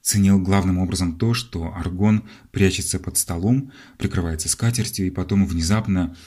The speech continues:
выскакивает и набрасывается на злодея Тартюфа. Я был уверен, что именно в этом заключается все содержание пьесы. Выскакивая из-под стола, я всякий раз говорил:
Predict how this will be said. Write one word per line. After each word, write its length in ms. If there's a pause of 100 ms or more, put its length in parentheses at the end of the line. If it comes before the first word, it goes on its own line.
(140)
выскакивает 800
и 160
набрасывается 640
на 80
злодея 360
Тартюфа. 560 (680)
Я 160
был 140
уверен, 320
что 180
именно 380 (280)
в 160
этом 260
заключается 560
все 240
содержание 520
пьесы. 480 (1040)
Выскакивая 580
из-под 260
стола, 360
я 180
всякий 280
раз 160
говорил: 460